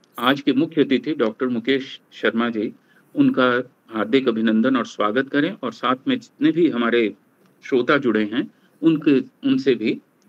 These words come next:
अ, उनका भी वो अभिनंदन करें। लेकिन उससे पूर्व एक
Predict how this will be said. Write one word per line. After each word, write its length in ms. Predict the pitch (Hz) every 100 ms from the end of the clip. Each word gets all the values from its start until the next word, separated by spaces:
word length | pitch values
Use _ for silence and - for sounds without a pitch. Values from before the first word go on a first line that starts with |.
| 131
अ, 260 | 113 113 131
उनका 240 | 135 135
भी 160 | 113 127
वो 120 | 135
अभिनंदन 540 | 123 117 113 104 101
करें। 220 | 95 90 - _ - -
लेकिन 200 | 135 180
उससे 240 | 180 180 196
पूर्व 320 | 202 220 220
एक 260 | 151 156 -